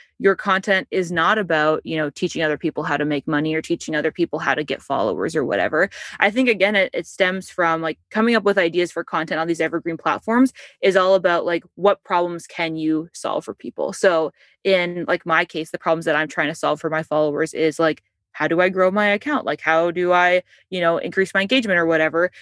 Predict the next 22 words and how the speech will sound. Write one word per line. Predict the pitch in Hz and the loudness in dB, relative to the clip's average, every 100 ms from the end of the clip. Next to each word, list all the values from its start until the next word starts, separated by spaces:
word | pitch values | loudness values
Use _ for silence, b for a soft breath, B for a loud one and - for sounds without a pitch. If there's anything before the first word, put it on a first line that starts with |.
| B - | B 0
So | 226 208 202 | 4 6 4
that | 185 294 - | 2 0 0
same | 233 | -2
structure | 214 254 254 - | -2 -2 -2 -2
applies | 170 165 190 185 | -2 0 0 0
to | - | -4
anybody, | 185 202 180 165 165 196 | -2 0 0 0 -2 -2
even | 185 | -2
if | 180 - | -2 0
they're | 165 | 0
not | 165 - | 0 -2
trying | - 160 156 160 - - | -2 -2 -2 -4 -6 0
to | 160 151 151 156 _ _ _ _ - 170 | 0 2 -2 -4 _ _ _ _ -20 -2
grow | 175 170 | 2 4
a, | 156 | 4
like, | 98 - | 2 -2
social | - 170 160 | -4 -4 -4
media | 160 151 - | -2 0 0
educator | 208 185 - - 135 | -2 -6 -6 -6 -4
platform. | - - - 277 | -6 -4 -2 0
It's | 269 - | 0 2
like, | 180 | -2